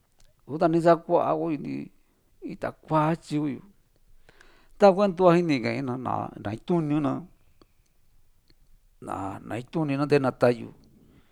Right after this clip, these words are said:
Na chon nde na tayu na tu kua va'a, kua kuentu jina. Tayu vi ka na sa, sa ika.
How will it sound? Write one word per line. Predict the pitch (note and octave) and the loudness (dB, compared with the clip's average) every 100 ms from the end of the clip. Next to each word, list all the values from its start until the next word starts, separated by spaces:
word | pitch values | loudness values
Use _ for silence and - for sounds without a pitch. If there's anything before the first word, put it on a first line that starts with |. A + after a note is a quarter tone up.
| _ _ _ | _ _ _
Na | G3 | -4
chon | F#3 F#3+ | 0 4
nde | F3 F3+ | 6 8
na | D#3+ | 6
tayu | - D3+ C#3+ | 8 6 6
na | D3+ | -2
tu | D3+ | -6
kua | A#2 C3 | -2 0
va'a, | D3+ - B2 B1+ - _ _ | 0 -4 -6 -6 -10 _ _
kua | - B2+ | -8 -6
kuentu | D3+ C#3+ C#3 | -4 -4 -6
jina. | D3 B2+ A#2 - - _ - _ _ _ _ _ _ _ _ _ _ - | -6 -8 -12 -18 -20 _ -20 _ _ _ _ _ _ _ _ _ _ 6
Tayu | F3 F3 D#3 | 8 8 4
vi | F3 | 4
ka | F#3+ | 4
na | F3+ C3+ | 2 -2
sa, | B2+ D3+ | -4 -4
sa | B2+ | -4
ika. | A2 A2 | -6 -10